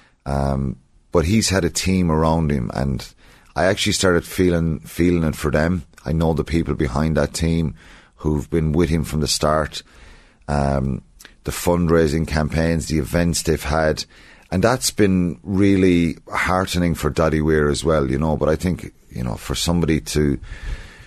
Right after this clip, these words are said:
to take on the illness like he did, uh,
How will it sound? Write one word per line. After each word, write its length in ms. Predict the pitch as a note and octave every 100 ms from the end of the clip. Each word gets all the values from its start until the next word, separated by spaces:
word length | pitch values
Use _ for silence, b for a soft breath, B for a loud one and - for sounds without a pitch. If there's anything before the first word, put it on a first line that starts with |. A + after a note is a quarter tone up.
| B -
to 300 | - D#2+ D2+
take 380 | - - F#2 E2+
on 240 | F2 F2 D#2+
the 160 | D#2+
illness 380 | E2 D#2+ D#2+ -
like 180 | D2+ D2
he 140 | D2+
did, 320 | D#2 D#2+ E2 - - -
uh, 560 | C2+ C#2 C#2 C#2 C2